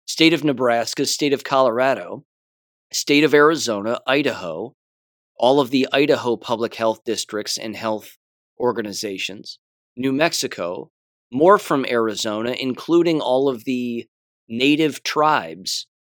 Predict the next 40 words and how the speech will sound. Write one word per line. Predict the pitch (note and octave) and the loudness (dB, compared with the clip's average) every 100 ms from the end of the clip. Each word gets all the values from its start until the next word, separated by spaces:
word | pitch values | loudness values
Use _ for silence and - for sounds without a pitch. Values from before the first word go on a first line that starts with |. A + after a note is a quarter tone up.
| _ _ _ | _ _ _
They're | A#2 C#3 D3 | 2 4 4
all | A#2 A2+ A2 | 4 2 0
here | - A2 G#2+ | -4 -6 -4
as | G2+ F#2+ | -6 -6
well. | A2 F2+ F#2 D3 _ _ _ _ _ _ _ _ _ _ | -6 -6 -8 -12 _ _ _ _ _ _ _ _ _ _
And | C3 C#3+ | -6 -2
then | D#3 | 2
they | D3 | 2
have | C#3 | 2
a | C3+ | 0
bunch | C#3+ D3+ C#3 | 0 0 0
of | A2 | -2
non-governmental | B2+ C3 C#3 B2+ B2+ B2 A#2+ A#2 B2 B2 | 2 2 2 0 -2 -2 -4 -4 -4 -6
and | A#2 | -8
private | - A#2 A2+ A2+ | -2 0 0 -2
sector | - B2 G#2+ A#2 | -2 -2 -2 -4
organizations | G2 G#2+ A2 G#2 A2 G2+ - G#2+ | -4 -6 -6 -6 -4 -4 -6 -8
also | - G#2 G#2 - G#2 | -6 -4 -4 -4 -4
that | G#2 | -4
are | G2 | -6
wrapped | G2+ G2 - | -6 -8 -8
up | G2 - | -10 -10
in | F#2 | -12
this | F2 - | -10 -10
too. | - D#2+ C#2 _ _ _ _ _ _ | -10 -12 -12 _ _ _ _ _ _
They're | A#2 C#3 | 2 6
all | E3+ G3 | 6 4
involved. | F3+ F3 D#3+ C#2+ - - - _ _ - | 2 0 0 -4 -12 -20 -20 _ _ -4
They | A#2 | 2
all | C#3 E3 | 4 4
know | E3+ | 2
what | E3+ E3 | 0 -2
they're | D3+ | -2
doing. | C#3 C#3 C3+ C3+ - A2 | 0 2 0 -4 -8 -8
They're | G#2 | -4
all | B2 B2+ C#3+ | 2 4 4
a | |
part | C#3 B2+ A#2+ | 2 2 2
of | A2+ | 0
it. | A#2+ | -2